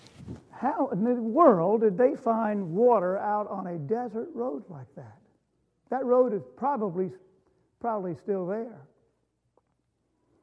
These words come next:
Well, you found water in the desert only during the rainy season.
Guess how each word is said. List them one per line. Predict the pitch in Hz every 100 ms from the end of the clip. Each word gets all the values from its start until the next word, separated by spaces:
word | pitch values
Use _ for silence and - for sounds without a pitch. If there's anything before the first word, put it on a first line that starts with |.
| _ _ _ -
Well, | 202 233
you | 247 214
found | 220 214 214 196 185
water | 175 165 220 226 214
in | 196 175
the |
desert | 151 240 269 185 196 -
only | 214 226 233
during | 196 202 202 196
the | 180
rainy | 175 160 139
season. | 147 139 127